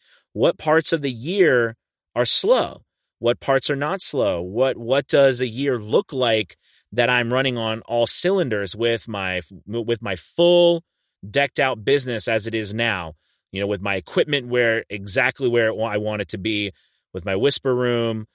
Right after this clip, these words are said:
with all of these channels set up. Now I'm still growing the business, so there's that. But, but the, the point is, is that, you know, I,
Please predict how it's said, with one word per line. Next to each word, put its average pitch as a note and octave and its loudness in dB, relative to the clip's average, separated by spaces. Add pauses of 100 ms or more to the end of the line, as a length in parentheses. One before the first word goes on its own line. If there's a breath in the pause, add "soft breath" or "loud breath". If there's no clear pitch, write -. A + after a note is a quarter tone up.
(280)
with G2+ -6
all A#2+ 2
of A#2 -8
these A2+ -6
channels B2+ -2
set A#2+ 2
up. A#2+ 2
Now A2 -4
I'm G#2+ -6
still D#3 0
growing C3 2
the G#2+ -2
business, A2+ 0
so A2 -2
there's G#2 -4
that. D3 -2
But, A#2 0 (560)
but B2 0
the, B2 0
the A2+ -4
point G3+ 2
is, B2+ 0
is A2+ -6
that, A#2 0
you B2+ -8
know, A#2+ -4
I, A#2 -2